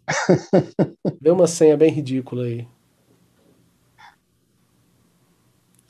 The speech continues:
Speaker 1: Piton Regis.
Speaker 2: <laughs> Tá bom, é isso aí. Piton Regis.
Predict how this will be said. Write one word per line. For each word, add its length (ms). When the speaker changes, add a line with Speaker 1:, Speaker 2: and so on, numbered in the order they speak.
Speaker 1:
Piton 520
Regis. 840
Speaker 2:
<laughs> 1800
Tá 140
bom, 220
é 80
isso 180
aí. 180
Piton 200
Regis. 480